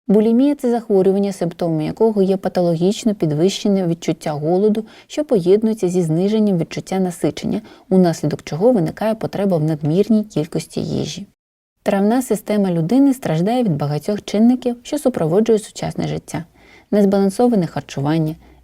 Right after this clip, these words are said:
гіподинамія, стреси, ксенобіотики, надмірні навантаження, відсутність відпочинку,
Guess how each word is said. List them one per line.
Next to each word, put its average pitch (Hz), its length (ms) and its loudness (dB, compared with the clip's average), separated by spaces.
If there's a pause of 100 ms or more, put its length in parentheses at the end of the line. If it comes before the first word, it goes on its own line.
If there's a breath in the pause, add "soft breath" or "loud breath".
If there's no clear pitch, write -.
гіподинамія, 160 920 0 (240 soft breath)
стреси, - 720 -2
ксенобіотики, 165 1000 2 (140)
надмірні 185 460 4
навантаження, 165 760 -2 (400 soft breath)
відсутність 196 580 -2
відпочинку, 156 760 -4